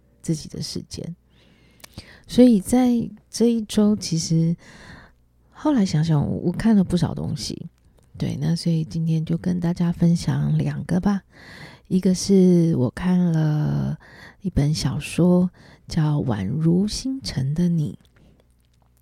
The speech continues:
好，这本书是讲哦，因为我，我的习惯是啊，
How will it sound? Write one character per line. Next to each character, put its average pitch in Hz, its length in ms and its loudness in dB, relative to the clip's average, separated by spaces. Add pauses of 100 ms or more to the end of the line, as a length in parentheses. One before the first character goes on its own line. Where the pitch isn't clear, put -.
(120)
好， - 160 -20
这 311 160 0
本 151 180 2
书 170 160 2
是 160 140 -2
讲 143 240 -6
哦， 160 180 -10 (460)
因 226 100 2
为 254 140 8
我， 165 260 4
我 143 140 4
的 127 140 2
习 - 200 -4
惯 180 240 2
是 160 280 -2
啊， 123 360 -2